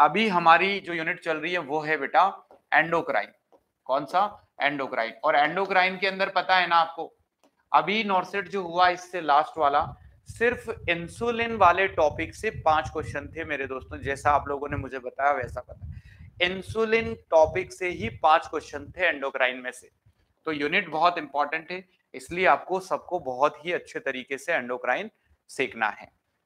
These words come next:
ठीक है बेटा। तो चलिए अब आप चलते हैं। Thank you so much, wish you all the best। ओके, हम्म, ये मैंने जो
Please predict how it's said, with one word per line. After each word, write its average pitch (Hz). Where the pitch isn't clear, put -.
ठीक 175
है 190
बेटा। 185
तो 113
चलिए 160
अब 135
आप 131
चलते 131
हैं। 156
Thank 135
you 160
so 156
much, 170
wish 127
you 156
all 151
the 151
best। 151
ओके, 156
हम्म, 143
ये 170
मैंने 185
जो 165